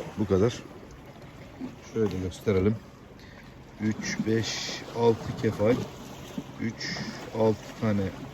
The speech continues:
kopes. Yani bizim buralarda lapa deriz. Bir tane sarpa.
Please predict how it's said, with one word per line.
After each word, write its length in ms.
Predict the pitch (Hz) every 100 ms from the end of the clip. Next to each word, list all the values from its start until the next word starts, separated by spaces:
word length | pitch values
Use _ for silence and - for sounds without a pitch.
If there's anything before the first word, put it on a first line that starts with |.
| - - - -
kopes. 580 | - - 117 127 - - - - -
Yani 120 | 85 - - -
bizim 220 | 107 113 113
buralarda 360 | 110 95 95
lapa 260 | 98 95 87
deriz. 360 | 87 107 - - - - - -
Bir 80 | 127
tane 280 | 117 101 120
sarpa. 400 | 113 104 92 123